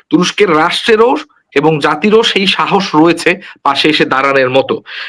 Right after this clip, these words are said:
কাজে বাংলাদেশকে নিয়ে তুরস্কের কি পরিকল্পনা? প্রথম কথা হচ্ছে বাংলাদেশের কি পরিকল্পনা, এটার উপরে নির্ভর করে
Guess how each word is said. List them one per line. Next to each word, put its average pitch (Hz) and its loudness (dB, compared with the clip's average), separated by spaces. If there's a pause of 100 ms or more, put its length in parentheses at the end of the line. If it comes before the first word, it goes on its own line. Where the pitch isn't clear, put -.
(100)
কাজে 170 2
বাংলাদেশকে 202 0
নিয়ে 220 2
তুরস্কের 190 -2 (140)
কি 196 -2
পরিকল্পনা? 131 0 (960)
প্রথম 202 0
কথা 220 -2
হচ্ছে 214 -2
বাংলাদেশের 190 0
কি - -6
পরিকল্পনা, 143 -2 (540)
এটার 190 0
উপরে 180 -2
নির্ভর 131 -2
করে 175 0